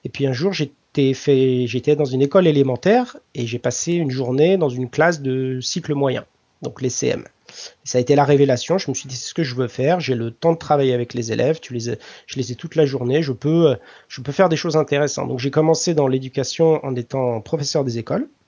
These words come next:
Et après quelques années, j'ai eu envie de retourner au collège, donc je suis parti travailler dans, au collège.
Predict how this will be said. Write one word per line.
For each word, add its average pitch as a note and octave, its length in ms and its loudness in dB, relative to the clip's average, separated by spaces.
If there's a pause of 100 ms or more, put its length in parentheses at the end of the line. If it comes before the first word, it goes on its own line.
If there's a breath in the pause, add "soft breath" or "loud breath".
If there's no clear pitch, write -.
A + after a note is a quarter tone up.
(800 loud breath)
Et A2+ 640 -2
après B2 340 0
quelques C#3+ 360 -2
années, D3 300 2
j'ai C3+ 140 -4
eu C3 140 -2
envie C3 320 -4
de C3 100 -4
retourner C3 540 0
au B2 60 -4
collège, C#3 340 -4
donc G3 120 -4
je - 60 -14
suis B2+ 120 -12
parti - 340 -8
travailler A#2+ 400 -2
dans, A#2 400 -6
au C#3 80 -10
collège. C3 500 -4